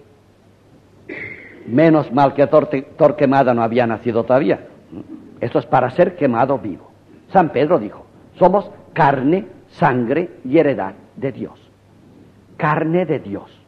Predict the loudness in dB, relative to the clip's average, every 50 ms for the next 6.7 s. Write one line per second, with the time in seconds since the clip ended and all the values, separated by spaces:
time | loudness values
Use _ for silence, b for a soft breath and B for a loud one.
0 | _ _ _ _ _ _ _ _ _ -20 _ _ _ _ -20 -20 -18 -12 -8 -4
1 | -4 -4 -4 -4 -4 -6 -4 -4 -2 -4 -2 -4 -6 -10 -12 -16 _ _ _ _
2 | -20 -20 -12 -8 -8 -8 -8 -8 -8 -6 -4 -2 0 0 0 0 -2 -2 -4 -4
3 | -2 -2 -4 -4 -4 -4 -4 -4 -4 -4 -8 -14 -10 -8 -8 -6 -4 -2 -2 -2
4 | -2 -4 -8 -10 -10 -10 -8 -8 -8 -8 -8 -12 -14 -18 -20 -20 -18 -16 -16 -16
5 | -18 -20 _ _ b b b b b b -20 -20 -20 -14 -8 -8 -6 -4 -4 -4
6 | -6 -6 -8 -12 -10 -10 -10 -10 -12 -12 -14 -16 -18 -20